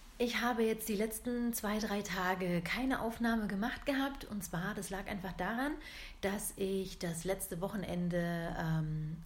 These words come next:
ein etwas anstrengendes beziehungsweise anspruchsvolles Wochenende hatte. Wie ich dir in der letzten Episode schon, ähm, mitgeteilt hatte, mache ich momentan eine Coaching-Ausbildung. Und, äh,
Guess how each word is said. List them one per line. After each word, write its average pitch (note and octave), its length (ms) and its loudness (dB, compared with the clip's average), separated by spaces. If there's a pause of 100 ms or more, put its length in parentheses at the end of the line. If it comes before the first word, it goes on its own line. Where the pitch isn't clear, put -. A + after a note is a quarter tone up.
ein E3 120 -2
etwas D3+ 520 -8
anstrengendes A3+ 960 0
beziehungsweise E3+ 580 -6
anspruchsvolles G#3+ 1000 0
Wochenende A#3+ 480 0
hatte. B3+ 240 0 (640)
Wie G3+ 100 2
ich F#3+ 100 0
dir G3+ 100 4
in F3+ 60 4
der E3+ 100 4
letzten F#3 300 0
Episode F#3 500 -2
schon, E3 440 0
ähm, D#3 580 0
mitgeteilt E3 580 -2
hatte, G#3+ 340 -2
mache F3 260 0
ich E3 100 -2
momentan E3+ 400 0
eine D#3 220 -2
Coaching-Ausbildung. A#3 960 0 (920)
Und, F#3+ 720 0
äh, F3 300 2